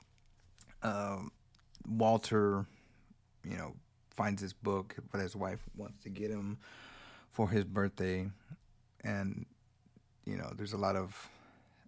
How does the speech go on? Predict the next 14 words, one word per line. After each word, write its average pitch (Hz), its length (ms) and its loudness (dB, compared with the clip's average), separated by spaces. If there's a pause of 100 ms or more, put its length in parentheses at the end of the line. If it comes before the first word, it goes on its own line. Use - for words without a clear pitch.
(400)
the 120 140 2
whole 135 220 8
Enigma, 107 460 4
twenty-three 101 480 2
Enigma 95 560 0
is, 95 380 -2
it's, 110 180 -2
it's - 200 0
actually 196 300 4
fascinating, 98 720 0 (800)
you 104 100 2
know, 95 440 0
um, 95 500 -2 (480)
but, - 380 0